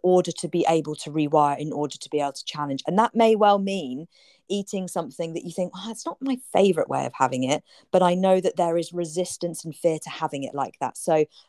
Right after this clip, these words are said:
okay, you know, it might be that, for example, you're not someone who loves steak. But, you know, this is a personal one here. I'm not someone who loves steak. I don't, I'm, I'm not mad for it.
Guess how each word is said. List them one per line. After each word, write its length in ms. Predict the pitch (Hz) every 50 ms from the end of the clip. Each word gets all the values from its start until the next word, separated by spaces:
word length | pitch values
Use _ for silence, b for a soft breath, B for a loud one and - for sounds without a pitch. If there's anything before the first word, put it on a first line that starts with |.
| b b -
okay, 500 | 185 170 170 - 160 143 131 - - - b b b b
you 120 | 202 202
know, 100 | 196 190
it 100 | 196 196
might 240 | 202 202 202 - 196
be 140 | 202 196 185
that, 140 | 180 175
for 80 | - 185
example, 400 | 170 - 190 175 170 165 - 185
you're 140 | 170 180 180
not 160 | 175 - -
someone 280 | - 180 165 165 165 156
who 100 | 175 160
loves 360 | 160 160 156 156 - - - _
steak. 540 | - - - - 415 - - - - - _ _ _ _ _ _ _ _ _ _ _ _ _ _ -
But, 200 | 202 185 - -
you 80 | 226
know, 140 | 196 175 - -
this 200 | 226 202 254 220
is 100 | 233 196
a 60 | 202 196
personal 380 | - 320 359 381 254 214 185
one 100 | 165 160
here. 160 | 165 147 - - -
I'm 120 | 277 311
not 160 | 269 208 196
someone 220 | - 226 208 190 190
who 100 | 196 175
loves 460 | 170 170 175 180 190 208 202 - -
steak. 160 | - 147 123
I 100 | 139 151
don't, 240 | - 185 180 - -
I'm, 220 | 165 170 156 - _ _ _ -
I'm 120 | - 180
not 160 | 196 190 -
mad 360 | 165 165 165 160 165 170 175 -
for 280 | - 165 147 139 143
it. 120 | 202 240